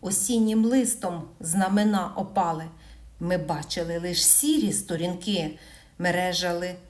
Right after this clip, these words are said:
життя сумними днями, покутою сповняли молитви й ховали очі перед ворогами. Плекали зерна суму та плачу,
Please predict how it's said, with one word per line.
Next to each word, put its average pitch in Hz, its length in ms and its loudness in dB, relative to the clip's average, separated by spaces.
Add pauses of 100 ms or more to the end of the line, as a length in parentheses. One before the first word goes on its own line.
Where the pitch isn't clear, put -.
(280)
життя 202 580 0
сумними 240 800 8
днями, 269 580 8 (400)
покутою 330 640 6
сповняли 320 760 6
молитви 294 840 4 (240)
й - 60 -16
ховали 220 560 4 (100)
очі 196 600 2 (460)
перед 160 360 -4
ворогами. 165 720 -4 (1160)
Плекали 214 580 6
зерна 226 560 2 (300)
суму 359 560 2
та 311 160 0
плачу, 277 720 2